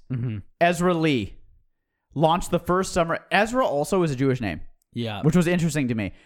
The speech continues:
Speaker 2: Ezra Lee launched the first submarine attack when he piloted the Turtle underneath the British warship in New York Harbor.
Speaker 1: Lee is not.
Speaker 2: Okay. No, Lee is not. A lot about, a couple of things about this.
Speaker 1: Mm-hmm.
Speaker 2: Bef-, right, so this was a huge thing. Okay, there was a ship in New York Harbor. They wanted to tr-,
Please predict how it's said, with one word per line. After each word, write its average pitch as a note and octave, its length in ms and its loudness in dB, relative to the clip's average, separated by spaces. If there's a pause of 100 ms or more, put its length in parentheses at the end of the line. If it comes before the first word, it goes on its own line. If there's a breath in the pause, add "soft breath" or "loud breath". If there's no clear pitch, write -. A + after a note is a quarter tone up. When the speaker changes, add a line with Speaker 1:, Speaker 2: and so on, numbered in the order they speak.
(160 soft breath)
Speaker 2:
Ezra G3 260 2
Lee G3 180 4
launched F3 280 2
the E3+ 80 -2
first E3 280 0
submarine D#3+ 320 0
attack B2 400 0
when C#3 120 -4
he C3+ 80 0
piloted D3+ 420 2
the C#3+ 80 -2
Turtle C#3 300 2
underneath C#3 320 0
the C3 80 0
British C3 340 -2
warship A#2+ 500 -2
in A2+ 80 -4
New A#2 80 -2
York A#2 220 -2
Harbor. F#2 420 -4
Speaker 1:
Lee D3+ 220 -2
is C3 120 -2
not. D2+ 220 -10
Speaker 2:
Okay. G#2+ 300 0 (340)
No, C3+ 160 2
Lee C#3 240 0
is D3+ 80 0
not. C#3 220 0
A E3 80 4
lot D#3 260 2
about, C#3+ 280 0
a D3 40 -4
couple D#3+ 240 0
of - 80 0
things D3+ 160 0
about A#2 260 0
this. E3+ 300 -4 (160)
Speaker 1:
Mm-hmm. D3 220 -6 (380 soft breath)
Speaker 2:
Bef-, F3+ 240 0
right, E3 380 0
so E3 180 2
this E3 140 -2
was F3+ 140 -2
a D#3+ 40 -2
huge D#3+ 420 -4
thing. A2 400 -4
Okay, D#3 140 -2
there D3 100 2
was C#3+ 100 0
a C3+ 40 -2
ship E3 360 -2
in D3 100 -4
New D3 80 -4
York C#3 220 0
Harbor. B2 320 0
They B2 100 -2
wanted C3 300 -2
to - 80 -18
tr-, - 60 -4